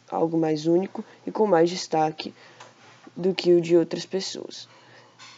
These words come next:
Era sempre utilizado a hipérbole para abraçar a temática amor. Esse tema era sempre intenso, decorrente e profundo,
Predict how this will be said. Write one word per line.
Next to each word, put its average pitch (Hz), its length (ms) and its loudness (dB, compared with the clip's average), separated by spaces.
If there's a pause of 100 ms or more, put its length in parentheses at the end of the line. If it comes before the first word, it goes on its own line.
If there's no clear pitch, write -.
(240)
Era 196 220 6
sempre 214 400 0
utilizado 175 720 2
a 170 140 4
hipérbole 170 640 2 (140)
para 170 200 2
abraçar 175 480 2
a 175 60 2
temática 165 640 0
amor. 185 340 -4 (800)
Esse 185 280 0
tema 165 320 4 (340)
era 175 180 4
sempre 185 400 2
intenso, 190 640 -4 (400)
decorrente 170 920 2
e - 40 -8
profundo, - 600 -6